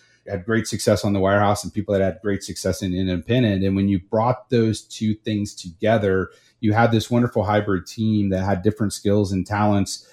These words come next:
that could speak different languages in the right moments. And so when we brought a world-class person on like Bob Walter, who's our president, who had spent his entire thirty-year career in the independent side with great creativity and understanding of broker-dealer and trading and all those things,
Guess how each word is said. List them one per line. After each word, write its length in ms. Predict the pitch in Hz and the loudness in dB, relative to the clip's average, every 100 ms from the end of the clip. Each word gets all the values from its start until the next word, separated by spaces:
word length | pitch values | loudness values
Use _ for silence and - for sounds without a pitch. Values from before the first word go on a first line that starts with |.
| - | -2
that 160 | 104 - | -2 -2
could 120 | 90 | -6
speak 300 | - 113 - | -2 -4 0
different 320 | 120 123 104 | -2 0 -2
languages 560 | 98 101 104 95 101 98 | 0 0 0 -2 -2 0
in 80 | |
the 80 | 92 | 0
right 220 | 95 90 | 0 0
moments. 480 | 92 104 101 90 - | 0 0 0 -2 -4
And 100 | 98 | -6
so 320 | - 107 98 - _ | 0 2 2 -2 _
when 160 | 113 110 | -2 2
we 20 | |
brought 220 | 117 110 | 4 4
a 60 | 107 | 4
world-class 580 | 110 - 120 101 - - | 0 0 0 0 -4 -6
person 300 | 120 104 113 | -4 -2 0
on 120 | 104 | -2
like 160 | 98 92 | -2 -2
Bob 220 | 101 98 | 0 2
Walter, 340 | 98 101 - 104 | 2 0 0 -2
who's 160 | 98 | 0
our 120 | 95 | 0
president, 420 | - 101 98 101 92 | 0 0 2 0 -2
who 60 | |
had 100 | 92 | -4
spent 220 | - 101 | -6 -8
his 160 | 98 92 | -8 -8
entire 720 | 90 - 95 107 110 104 101 | -10 -10 -4 0 2 2 0
thirty-year 400 | 120 107 104 104 | 0 2 4 2
career 320 | - 101 101 104 | 0 0 0 2
in 80 | |
the 80 | 95 | 0
independent 460 | 98 92 107 107 92 | -2 0 0 0 0
side 480 | 107 92 92 92 - _ | 0 2 4 2 0 _
with 180 | - 90 | -10 -6
great 380 | 104 107 104 _ | 0 2 0 _
creativity 600 | - 107 104 104 101 101 | -2 0 0 0 2 2
and 100 | 98 | 2
understanding 600 | 101 101 - 101 101 98 | 0 -2 -4 -4 -2 0
of 260 | 95 87 - | -2 -4 -4
broker-dealer 720 | 110 107 95 98 98 98 98 | -2 -2 -2 0 2 4 2
and 100 | 87 | 0
trading 500 | - 98 95 95 95 | -4 -4 -2 -2 -4
and 100 | 95 | -2
all 160 | 95 95 | 0 0
those 160 | 90 | -2
things, 440 | - 139 120 - | -2 0 0 0